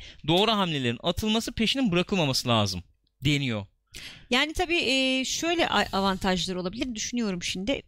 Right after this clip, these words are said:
Speaker 2: E, sonuçta Steam'le eğer kapışacaklarsa tamam, bu oranlardan ötürü sen şeyleri çektin diyelim ki.
Speaker 1: Hı hı.
Speaker 2: E,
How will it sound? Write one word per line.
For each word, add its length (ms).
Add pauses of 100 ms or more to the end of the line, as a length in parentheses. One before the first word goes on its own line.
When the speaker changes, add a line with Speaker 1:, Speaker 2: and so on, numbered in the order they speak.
(160)
Speaker 2:
E, 220
sonuçta 320
Steam'le 440
eğer 240
kapışacaklarsa 720
tamam, 380 (160)
bu 180
oranlardan 580
ötürü 240
sen 180
şeyleri 400
çektin 500 (380)
diyelim 260
ki. 240 (260)
Speaker 1:
Hı 60
hı. 240 (300)
Speaker 2:
E, 460